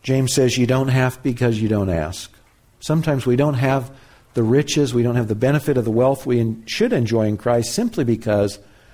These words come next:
we have not asked. Asking, praying about that is certainly a first step. Another way, and <clears throat> perhaps just day to day, the most important thing that we can do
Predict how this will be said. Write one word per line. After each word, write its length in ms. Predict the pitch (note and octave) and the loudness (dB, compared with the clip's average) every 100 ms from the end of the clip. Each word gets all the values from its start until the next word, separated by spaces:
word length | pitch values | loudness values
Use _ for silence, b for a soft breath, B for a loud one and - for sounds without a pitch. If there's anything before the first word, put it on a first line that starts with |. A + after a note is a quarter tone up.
| b | b
we 140 | C3+ | -2
have 260 | A#2 A2+ G#2 | 0 0 0
not 280 | G#2 G#2 - | -2 -4 -4
asked. 460 | B2+ C#3+ G2 E2+ - - | -2 -2 -2 -6 -10 -2
Asking, 580 | C#3+ D#3+ - A2 G2+ B B B - | 0 0 -4 -4 -4 B B B -6
praying 340 | E3+ E3+ D#3+ | 0 2 2
about 360 | A2+ G#2+ G2 G#2 | 2 0 0 0
that 300 | G#2+ G2 - | 0 0 -2
is 140 | G#2+ | -4
certainly 440 | - C#3+ C3 A2+ | 0 -2 0 -2
a 60 | G#2+ | -2
first 320 | - A2+ G2+ | 0 -2 -2
step. 400 | - A#2 G2+ - B B B B B B B B B B B B B _ _ - | -2 0 0 -4 B B B B B B B B B B B B B _ _ -2
Another 460 | F3 F3+ A#3+ A#3+ F3 | 2 4 4 4 4
way, 380 | D3 D3 C#3+ | 6 4 4
and 760 | C3+ B2+ - A3+ C4 A#3+ F#3 B2 | 2 0 0 4 6 6 6 2
<clears throat> 20 | |
perhaps 420 | - D#3 A#3 A3+ | 0 2 2 0
just 280 | - D3+ - | -2 -2 0
day 180 | C3+ C#3+ | 2 4
to 100 | B2 | 2
day, 260 | G#2+ A#2 A2+ | 2 2 2
the 100 | A2+ | 2
most 280 | A2+ A2+ | 0 -2
important 480 | A2 G2+ E3 D#3 A#2+ | -4 -2 -2 -2 0
thing 180 | A2+ A2+ | 0 0
that 100 | G#2+ | 0
we 120 | A2 | 0
can 200 | G#2+ G#2 | -2 -2
do 300 | G2+ G2 G2 | 0 2 0